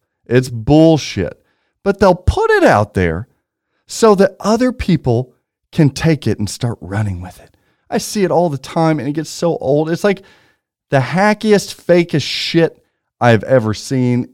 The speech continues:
and it, I'm tired of it. You put something out there against somebody that's total bullshit, and then when that person starts defending themselves and other people start realizing, "Hey,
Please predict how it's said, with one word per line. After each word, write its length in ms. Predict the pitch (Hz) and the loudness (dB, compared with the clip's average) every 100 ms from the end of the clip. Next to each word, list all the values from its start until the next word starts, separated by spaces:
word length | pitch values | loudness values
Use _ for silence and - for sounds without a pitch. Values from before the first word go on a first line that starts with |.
| - | -8
and 140 | 113 | -4
it, 280 | 110 - - | -4 -6 -12
I'm 140 | 110 - | -14 -12
tired 520 | - 220 247 247 110 | -14 -8 -4 -4 -4
of 160 | 85 | -8
it. 200 | _ _ _ _ _ _ _ - | _ _ _ _ _ _ _ -12
You 80 | |
put 260 | 113 185 180 | -2 0 0
something 400 | - 139 127 113 | 2 2 2 -2
out 240 | 107 110 | -2 -6
there 300 | - 107 101 - _ _ _ - | -6 -6 -6 -10 _ _ _ -10
against 320 | 107 120 - | -2 -2 0
somebody 340 | 131 104 110 95 | 0 4 2 2
that's 240 | 101 - | -4 -6
total 340 | - 165 151 | -2 0 2
bullshit, 560 | 117 117 110 - 107 101 _ _ _ | 0 -2 -4 -2 -4 -4 _ _ _
and 220 | 110 120 | 0 2
then 300 | 196 269 226 | 6 4 4
when 160 | 139 131 | 4 4
that 240 | 156 190 | 2 0
person 520 | - 180 175 160 147 - | -2 0 2 0 0 -4
starts 380 | - - 170 151 | -14 -2 -2 0
defending 480 | 135 - 151 160 170 | -4 0 2 2 2
themselves 560 | 170 156 160 165 190 135 | 0 0 2 2 2 0
and 100 | 107 | 2
other 220 | 135 165 | 2 2
people 320 | 180 175 160 | 0 -2 -2
start 320 | - 139 160 | 0 0 2
realizing, 500 | 147 160 175 175 175 | 2 4 6 4 2
"Hey, 440 | 139 339 339 92 | 0 2 2 0